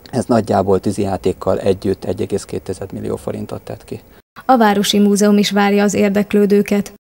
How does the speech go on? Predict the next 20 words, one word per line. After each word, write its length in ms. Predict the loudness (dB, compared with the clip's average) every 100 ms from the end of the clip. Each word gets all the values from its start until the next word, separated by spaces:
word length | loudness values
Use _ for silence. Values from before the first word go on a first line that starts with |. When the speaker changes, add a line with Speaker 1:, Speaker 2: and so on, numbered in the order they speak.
| -6
Speaker 2:
Egy 180 | -2 0
különleges 600 | 4 6 8 6 6 4
fotótörténeti 1000 | 2 0 2 2 2 0 2 2 2 0
kiállítás 720 | -2 0 2 2 0 0 0
nyílik 340 | 2 2 2 2
meg 160 | 2
a 40 | 2
hétvégén. 840 | 2 2 2 0 0 0 0 0 -2 -8 -20 _
Speaker 1:
Szeptember 460 | 0 0 0 -4 -2
harmadikán, 680 | -2 -4 -4 -6 -4 -4 -6 -10 -18 -18 -20 -6
ö, 360 | 0 2 2 0 -2 0
nyílik 300 | 2 2 2
egy 100 | 0
látványos 600 | 0 -2 -4 -4 -6 -8
kiállítás 680 | -4 -2 -2 -6 -6 -6 -4
a 160 | -2 -2 -6
Nagyatádi 600 | -6 -4 -4 -6 -4 -2
Városi 500 | -2 -2 -4 -6 -6
Múzeumban. 680 | -6 -4 -4 -4 -2 -2 -2 -8 -20 0
Térbezárt 600 | 2 4 0 0 -4